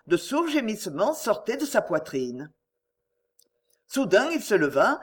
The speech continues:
si brusquement que la chaise tomba. « Je vais interroger la concierge », dit-il d'un trait, comme si, dans un instant, il allait tout savoir. « Ramasse la chaise, je t'en prie. » Il n'en fit rien.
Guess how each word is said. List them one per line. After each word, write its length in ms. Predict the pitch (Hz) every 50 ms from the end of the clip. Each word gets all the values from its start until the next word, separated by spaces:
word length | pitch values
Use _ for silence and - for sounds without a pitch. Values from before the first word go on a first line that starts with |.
| - - _
si 160 | - 214 190
brusquement 640 | 139 135 233 294 294 - - 233 170 165 202 294 320
que 100 | - 359
la 140 | 214 165 156
chaise 360 | - - 156 147 139 131 120
tomba. « 580 | - 202 156 139 135 131 123 135 147 - - _ _ _ _ _ _ _ _ _ _ _ _ _ _ _ _ _ _ _ _ _ _ _ _ _ _
Je 100 | - 208
vais 240 | 208 - 220 214 196
interroger 560 | 180 - - 302 349 311 311 226 165 175 233
la 120 | 277 330 320
concierge », 720 | - 240 208 196 - 170 139 - - 127 135 123 147 139 - - _ _ -
dit-il 320 | 185 240 240 262 233 175
d'un 180 | 160 147 143 143
trait, 560 | - - - 175 226 302 311 - - _ _ _ _
comme 220 | - 233 208 247 262
si, 240 | - - 170 143
dans 260 | 123 - 247 302 254 277
un 120 | 214 170
instant, 500 | 156 151 - - - 185 185 233 320 339
il 160 | 311 233 185
allait 220 | 165 156 147 143 -
tout 140 | 294 320
savoir. « 640 | - - 220 170 131 135 135 - - 135 139 - _ _ _ _ _ _ _ _ _ _ _ _ _ _ _ _ _ _ _ _ _ _ _
Ramasse 400 | - 277 392 392 392 370 - -
la 160 | 320 320 311
chaise, 520 | 302 - - 254 294 349 370 359 370 320 247
je 140 | - - 330
t'en 260 | - - 339 262 208
prie. » 420 | - - - 151 143 143 - - _ _ _ _ _ _ _ _ _ _ _ _ _ _ _ _ _ _ _ _ _ -
Il 140 | - 208 185
n'en 160 | 185 262 320
fit 200 | 311 - 285 190
rien. 380 | 151 135 135 127 123 135 -